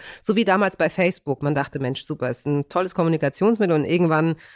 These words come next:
wurde es komisch. Wir haben ja während der Pandemie gesehen, dass sich da Gruppen gefunden haben und so. Und das muss man dann, finde ich, auch beim Podcast,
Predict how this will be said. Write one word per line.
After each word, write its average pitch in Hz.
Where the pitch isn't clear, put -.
wurde 160
es -
komisch. 160
Wir 147
haben 170
ja 147
während 151
der 147
Pandemie 156
gesehen, 131
dass -
sich 135
da 135
Gruppen 139
gefunden 139
haben 131
und 143
so. -
Und 143
das -
muss 180
man 196
dann, 180
finde 208
ich, -
auch 170
beim 170
Podcast, -